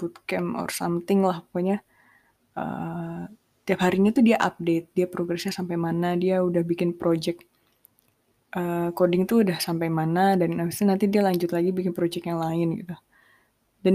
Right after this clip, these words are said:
itu really, really motivating me gitu, kayak, Oh, seru ya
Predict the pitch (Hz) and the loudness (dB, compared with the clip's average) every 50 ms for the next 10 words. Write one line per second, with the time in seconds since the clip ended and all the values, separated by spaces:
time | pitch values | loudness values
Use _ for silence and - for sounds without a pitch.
0 | 202 214 226 339 330 294 226 190 180 180 180 - - _ _ _ - 214 208 196 | 6 6 6 6 6 6 6 6 4 2 0 -2 -6 _ _ _ -2 0 2 4
1 | 196 196 196 196 196 196 196 196 - - - 220 220 220 220 208 196 202 202 214 | 4 4 4 4 4 4 4 2 0 0 2 4 4 4 4 4 6 6 6 8
2 | 233 240 254 247 220 190 170 170 165 165 - 175 175 170 170 165 - - _ - | 8 8 8 8 8 6 4 2 -2 -2 -2 -2 0 0 -2 -4 -6 -8 _ -8
3 | 240 - - - _ _ _ _ - - - _ _ _ _ _ _ _ - - | -6 -6 -6 -10 _ _ _ _ -20 -20 -20 _ _ _ _ _ _ _ -10 -2
4 | - 262 302 262 202 196 226 | 2 6 8 8 8 8 6